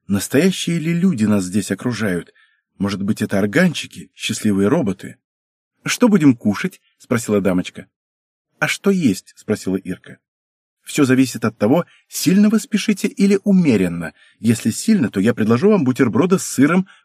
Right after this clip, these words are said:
кофе с молоком и печенье». Сенечка проглотил слюну.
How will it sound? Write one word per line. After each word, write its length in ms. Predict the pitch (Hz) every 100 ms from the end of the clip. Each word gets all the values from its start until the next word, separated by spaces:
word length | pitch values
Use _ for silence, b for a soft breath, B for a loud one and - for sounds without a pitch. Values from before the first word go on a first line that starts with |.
| -
кофе 240 | 123 -
с 100 | -
молоком 440 | 92 90 - 226 -
и 100 | 202
печенье». 640 | 160 113 - 90 87 87 _ _ _ _ _ _
Сенечка 640 | - - - 143 180 - 101
проглотил 520 | - 113 104 95 113
слюну. 480 | - 104 90 85